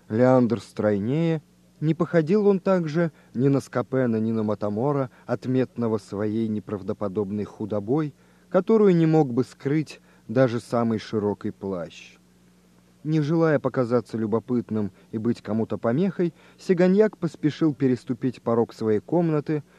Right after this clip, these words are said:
успев, однако, приметить, что дверь гобеленной комнаты, где поместилась Зербина, осталась предусмотрительно полуоткрытой, как бы в ожидании посетителя – которому не хотелось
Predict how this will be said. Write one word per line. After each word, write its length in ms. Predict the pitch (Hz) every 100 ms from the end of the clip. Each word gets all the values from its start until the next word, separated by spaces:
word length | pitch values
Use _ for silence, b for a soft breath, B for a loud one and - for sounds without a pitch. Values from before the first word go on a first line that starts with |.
| b
успев, 460 | b 180 - 220 -
однако, 460 | - 180 190 190 170
приметить, 640 | 147 160 175 185 185 160 - b b b
что 280 | - 165
дверь 360 | 147 131 147 139
гобеленной 640 | 113 117 127 131 123 117 117
комнаты, 680 | - 131 120 113 104 113 - b b
где 240 | 117 110 117
поместилась 640 | 117 113 - - 120 113
Зербина, 720 | 98 98 104 98 143 170 165 151 b b b
осталась 560 | b 156 - 214 208 -
предусмотрительно 1040 | - 151 139 143 123 123 135 - 131 123
полуоткрытой, 1200 | 117 127 123 123 - 120 - - 117 92 - 85 - b b b -
как 200 | 196 151
бы 140 | 160
в 80 | 160
ожидании 580 | 147 143 143 139 123 120
посетителя – 880 | - - 110 - 160 147 143 135 123 b b b
которому 480 | 120 135 123 117 110
не 120 | 107
хотелось 680 | - 95 - 131 120 -